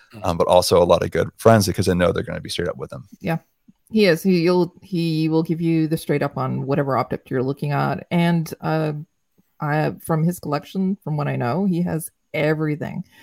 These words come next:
Speaker 3: some really, um, interesting stuff as well. So, and as I said, he's hilarious when you start listening to him, and he will call a spade a spade,
Speaker 2: Mm-hmm.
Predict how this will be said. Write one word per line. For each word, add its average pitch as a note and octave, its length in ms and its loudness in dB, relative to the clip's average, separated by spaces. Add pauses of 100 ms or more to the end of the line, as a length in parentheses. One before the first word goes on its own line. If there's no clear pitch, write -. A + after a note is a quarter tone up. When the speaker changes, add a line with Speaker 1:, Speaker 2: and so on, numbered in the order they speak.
(380)
Speaker 3:
some D#3 200 0
really, D#3 460 2
um, D3+ 460 -4
interesting F#3 460 0
stuff - 320 -8
as - 220 -8
well. C3+ 340 -6
So, - 400 -6 (540)
and F3+ 300 2
as F3+ 140 2
I F3+ 60 6
said, - 260 0
he's F#3+ 500 0 (640)
hilarious D#3+ 640 2
when D3+ 120 0
you D3 60 -2
start - 280 -2
listening D#3 320 -2
to - 80 -2
him, D#3+ 300 0
and D#3 220 0
he E3 120 -2
will D3+ 160 0
call D3+ 280 -2 (120)
a D#3+ 80 -2
spade C#3+ 500 -4
a - 40 -6
spade, - 440 -8
Speaker 2:
Mm-hmm. D3 80 -8